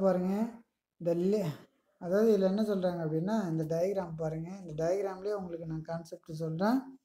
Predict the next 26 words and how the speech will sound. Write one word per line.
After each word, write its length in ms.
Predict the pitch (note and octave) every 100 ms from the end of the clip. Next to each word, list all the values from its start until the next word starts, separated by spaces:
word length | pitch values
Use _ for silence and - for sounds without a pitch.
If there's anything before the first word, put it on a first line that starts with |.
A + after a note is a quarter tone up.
| _ _ _ _ _ -
சரியா? 240 | F#3 A3 F#3+
இந்த 140 | D#3+ D#3 E3+
main 200 | A#3 C#4 -
ஸ்கேல்ன்றது, 760 | - A3 G3 F3 D#3+ D#3+ G3+ C#4+ C#4+ _ _ _ _ _ _ _ _ _ _
இந்த 120 | - D#3+ E3
main 200 | G3+ A3 -
scale. 300 | - E3 D#3 - _ -
So 100 | - G3+ F#3
இதுலேருந்து 400 | F3 E3 F3+ G#3
பார்த்தீங்கன்னா 360 | F3+ D#3+ F3 A#3 G#3
இது 100 | E3+
வரைக்கும் 260 | D#3+ E3+ F#3+
இருக்கக்கூடிய 420 | E3+ D#3+ D3+ C#3+ C#3+
scale 320 | - - F3 D#3+
வந்து 140 | E3 A3 E3
main 180 | D#3+ D#3+
scale. 240 | D3+ C#3+ - _ _ _ _ _ _ _ _ _ _ _ _ -
ஓகேவா? 320 | D#3 G3 G#3+ D#3+ B2 - _ _ _ _ _ _ -
அடுத்தது 640 | G#3 G#3 A3+ A3+ A#3 G3 G#3 G#3
வெர்னியர் 340 | B3 D4 E4+ -
scale. 280 | - G#3 F3+ - A3
வெர்னியர் 320 | A3+ C#4 D4
ஸ்கேல்ன்றது 640 | - A#3+ G#3+ G3 F#3+ G3 B3+
இந்த 120 | A3 F#3+ G3+
பாக்ஸுக்குள்ள 520 | B3 B3+ - G3 F#3
இருக்கு 180 | E3 E3